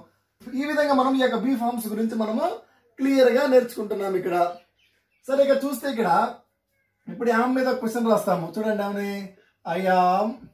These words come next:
a teacher." ఇప్పుడు ఇది past tense కి వచ్చేసేలోపు ఏమవుతుంది? I was a teacher.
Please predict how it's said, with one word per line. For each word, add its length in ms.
a 40
teacher." 460
ఇప్పుడు 220
ఇది 120
past 280
tense 180
కి 60
వచ్చేసేలోపు 460
ఏమవుతుంది? 500
I 40
was 200
a 20
teacher. 460